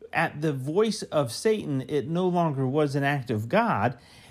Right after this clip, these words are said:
It was by the temptation and the design of the tempter, and therefore it would have been an act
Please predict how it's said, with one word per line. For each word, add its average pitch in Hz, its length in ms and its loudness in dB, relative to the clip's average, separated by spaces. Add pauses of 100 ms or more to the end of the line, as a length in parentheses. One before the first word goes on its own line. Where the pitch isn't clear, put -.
(140)
It 156 180 0
was 143 260 0
by 135 200 -2
the 135 140 -2
temptation 185 960 0 (340)
and 127 220 -2
the 117 80 0
design 165 720 0 (180)
of 113 180 -2
the 113 120 0
tempter, 180 640 0 (220)
and 123 200 0
therefore 160 640 2 (140)
it 135 160 -4
would 139 140 -2
have 131 140 -6
been 131 120 0
an 123 220 -4
act 139 380 -6